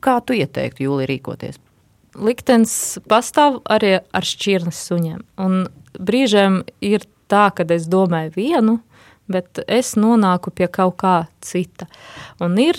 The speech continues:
Speaker 2: pat ir gadījumi tā, kad es izvēlos nevis šķirne, bet cilvēku, kas audzē šo šķirni, un es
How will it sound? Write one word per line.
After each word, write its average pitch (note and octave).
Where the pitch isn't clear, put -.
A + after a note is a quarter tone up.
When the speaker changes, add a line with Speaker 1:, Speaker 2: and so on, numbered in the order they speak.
Speaker 2:
pat -
ir F#3
gadījumi G3
tā, B3+
kad F3+
es G#3
izvēlos F#3
nevis G3+
šķirne, A3+
bet G3+
cilvēku, A3
kas -
audzē G#3
šo G3
šķirni, F#3
un G3
es D4